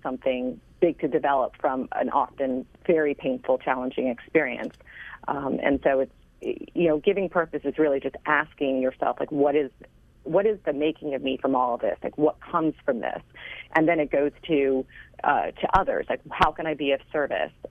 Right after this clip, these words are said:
And, um, who can I reach? How can I reach them? And then the third thing is just realizing that there's a responsibility. Um, there's not a lot of support services out there,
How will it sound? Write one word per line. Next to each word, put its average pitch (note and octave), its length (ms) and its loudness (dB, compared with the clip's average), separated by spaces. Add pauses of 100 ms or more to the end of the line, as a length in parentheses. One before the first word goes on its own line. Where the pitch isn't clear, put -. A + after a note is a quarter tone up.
And, B2+ 540 -2
um, B2 380 -2 (720)
who A3 160 4
can F#3+ 140 0
I C#3+ 100 2 (120)
reach? B2 140 0 (120)
How D3 80 6
can - 140 -8
I C3 80 -6
reach B2+ 360 -2
them? - 240 -6 (520)
And F3+ 100 4
then F3 80 4
the F3 220 2
third A3 260 0
thing C#3 160 0
is C3+ 160 -2
just F3+ 140 -8
realizing F#3+ 640 2
that B2 120 0
there's D#3+ 260 0
a D3+ 60 -4
responsibility. C3+ 1080 0 (380)
Um, C#3+ 180 4
there's E3+ 200 4
not F3+ 260 2
a A3 60 0
lot E3+ 140 2
of C#3+ 160 -4
support - 420 -6
services C3 440 -2 (140)
out A#2 200 -2
there, C3 320 0